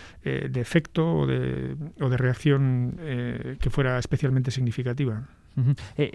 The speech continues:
Speaker 2: ¿la decisión de paralizar esta vacunación responde solo a, a intereses sanitarios? ¿No hay intereses políticos o económicos detrás de esta decisión? Porque ninguna voz, eh, del ámbito científico respalda la decisión de detener la vacunación?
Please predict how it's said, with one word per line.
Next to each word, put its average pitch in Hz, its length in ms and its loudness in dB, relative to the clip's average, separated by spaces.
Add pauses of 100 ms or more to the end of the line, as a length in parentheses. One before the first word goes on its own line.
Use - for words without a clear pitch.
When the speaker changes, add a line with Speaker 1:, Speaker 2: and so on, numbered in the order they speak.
(220)
Speaker 2:
¿la 143 240 6
decisión 143 400 6
de 190 80 10
paralizar 170 480 6
esta 156 220 2
vacunación 160 560 4
responde 160 420 4
solo 160 460 2
a, 143 260 0
a 143 140 4
intereses 151 640 4
sanitarios? 143 520 4
¿No 135 60 0
hay 147 80 4
intereses 151 380 4
políticos 143 500 4
o 147 140 8
económicos 143 560 4
detrás 131 320 4
de 143 60 4
esta 135 320 0
decisión? 139 360 2
Porque 131 220 0
ninguna 151 340 4
voz, 151 260 6 (320)
eh, 123 260 2 (280)
del 143 200 8
ámbito 170 260 8
científico 160 640 6
respalda 143 580 6
la 120 100 4
decisión 123 460 0
de 123 80 2
detener 127 480 2 (580)
la 131 80 2
vacunación? 127 640 2